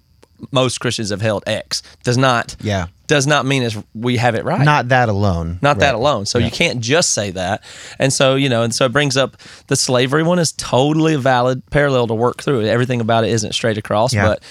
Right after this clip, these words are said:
Speaker 1: it's a totally valid one to work through. Like, oh, we were reading these scriptures this way, whatever. And then the most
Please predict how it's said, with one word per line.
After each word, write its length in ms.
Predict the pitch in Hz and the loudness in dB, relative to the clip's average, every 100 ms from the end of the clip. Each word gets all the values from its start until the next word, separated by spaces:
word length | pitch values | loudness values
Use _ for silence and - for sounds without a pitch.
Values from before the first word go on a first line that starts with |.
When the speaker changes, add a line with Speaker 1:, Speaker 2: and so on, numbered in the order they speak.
| - - | -12 -6
Speaker 1:
it's 140 | 127 | -4
a 40 | 117 | -4
totally 440 | - 113 131 135 | -2 0 2 0
valid 360 | 127 127 127 123 | 2 2 2 0
one 160 | 123 | 0
to 80 | 120 | 0
work 220 | 123 147 | 0 -2
through. 180 | - 110 | -2 -4
Like, 180 | 101 101 | -2 -2
oh, 220 | - 185 | 0 0
we 160 | 107 123 | 2 2
were 160 | 117 110 | 2 0
reading 280 | 120 123 | 0 0
these 160 | 120 123 | -2 -4
scriptures 420 | - 120 - 117 | -4 -6 -4 -6
this 160 | 113 - | -4 -2
way, 180 | 113 117 | 0 0
whatever. 260 | 120 120 | 2 0
And 100 | 120 | 0
then 120 | 127 | 0
the 60 | 117 | 0
most 460 | 113 139 175 - | 0 2 2 -2